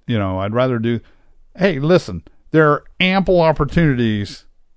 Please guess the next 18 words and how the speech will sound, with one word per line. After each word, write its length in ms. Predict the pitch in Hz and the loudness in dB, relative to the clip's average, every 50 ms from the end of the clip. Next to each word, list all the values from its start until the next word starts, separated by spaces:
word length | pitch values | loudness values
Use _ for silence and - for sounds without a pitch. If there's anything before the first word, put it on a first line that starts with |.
| _ _ _ | _ _ _
There 160 | - 117 120 113 | -4 -4 -4 -2
have 320 | 135 156 165 170 170 147 | -2 0 0 0 0 0
been 200 | 156 156 147 135 | 0 0 0 2
right 280 | 127 131 143 156 165 165 | 2 4 4 4 4 4
up 120 | 156 - | 2 0
to 80 | - 151 | 0 -2
now. 340 | 135 127 120 117 117 117 117 | -2 -2 0 0 0 0 2
I've 160 | 117 120 120 | 2 2 2
been 160 | 127 120 110 | 0 0 0
urging 360 | 101 117 135 139 135 147 143 | 2 0 0 0 0 -4 -4
people 300 | - 156 156 143 139 131 | -4 -4 -4 -4 -4 -6
to 40 | 123 | -6
vote 260 | 120 120 131 135 139 | -2 0 0 2 2
early, 680 | 143 135 127 127 127 127 127 131 131 131 127 127 120 - _ _ - | 2 2 0 0 0 0 0 0 0 0 0 -2 -4 -6 _ _ -10
uh, 340 | 117 107 101 95 95 95 101 - - - - _ _ _ _ _ _ _ - - 156 | -8 -6 -6 -4 -6 -6 -10 -12 -18 -20 -20 _ _ _ _ _ _ _ -20 -16 -16
uh, 260 | 131 - - - 123 | -16 -14 -14 -16 -16
for 300 | - - - 120 110 110 | -12 -4 -2 0 0 2
weeks. 580 | 113 131 135 110 92 80 - - - - - | 2 2 0 0 -2 -6 -12 -18 -18 -18 -18